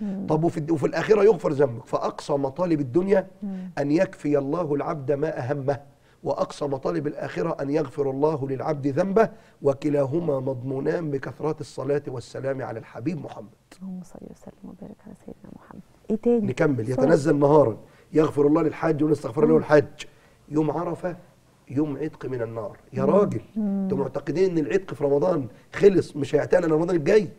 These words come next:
Speaker 2: يبقى هنروح كلنا النار. قال صلى الله عليه وسلم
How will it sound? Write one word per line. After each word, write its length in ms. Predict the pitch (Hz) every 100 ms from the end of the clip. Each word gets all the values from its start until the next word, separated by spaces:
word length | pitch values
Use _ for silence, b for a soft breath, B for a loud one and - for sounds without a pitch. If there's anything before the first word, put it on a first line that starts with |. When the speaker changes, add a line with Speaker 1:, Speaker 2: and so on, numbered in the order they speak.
| b b
Speaker 2:
يبقى 200 | 143 147
هنروح 260 | 147 185 -
كلنا 260 | 160 185
النار. 400 | 170 185 190 - - - b b -
قال 240 | 170 156
صلى 100 | 151 151
الله 100 | 151
عليه 20 |
وسلم 460 | 139 185 202 202